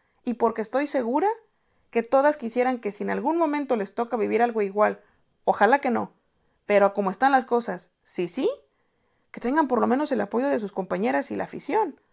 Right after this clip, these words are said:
Eso es algo que difícilmente veremos en el fútbol varonil. Este tipo de solidaridad,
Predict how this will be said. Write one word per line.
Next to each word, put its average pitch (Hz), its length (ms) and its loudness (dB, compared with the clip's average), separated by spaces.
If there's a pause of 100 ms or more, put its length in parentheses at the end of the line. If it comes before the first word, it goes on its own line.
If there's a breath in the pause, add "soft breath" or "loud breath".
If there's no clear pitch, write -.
(560)
Eso 269 460 -2 (400 soft breath)
es 233 180 -2
algo 262 220 2
que 247 100 2
difícilmente 240 800 -4
veremos 220 420 -2
en 202 60 -4
el 185 100 -6
fútbol 208 280 -2
varonil. 180 440 -6 (220 soft breath)
Este 269 240 -2
tipo 320 300 0
de 302 100 2
solidaridad, 202 720 2